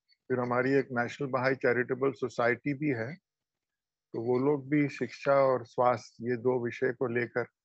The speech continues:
जहाँ तक, अ, संभव है, वो लोग कुछ आर्थिक सहायता भी भे-, अ, मुहैया कराते हैं। तो जैसे जैसे हमारे युवा,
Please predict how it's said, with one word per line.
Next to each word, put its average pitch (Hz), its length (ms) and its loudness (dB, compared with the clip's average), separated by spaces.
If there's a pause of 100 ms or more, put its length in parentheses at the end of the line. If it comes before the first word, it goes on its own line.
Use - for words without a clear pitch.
(920)
जहाँ 120 220 -2
तक, - 360 -2
अ, 107 260 2 (540)
संभव 117 460 0
है, 131 220 -4 (680)
वो 110 80 -8
लोग 120 180 -6
कुछ - 280 -10
आर्थिक 117 420 -4
सहायता 110 480 -4
भी 127 140 -8
भे-, 104 500 -14
अ, 104 120 -8
मुहैया 107 340 -4
कराते 95 420 -10
हैं। 87 140 -16 (2000)
तो 143 380 10 (460)
जैसे 147 400 6
जैसे 175 340 4
हमारे 170 340 6
युवा, 156 400 8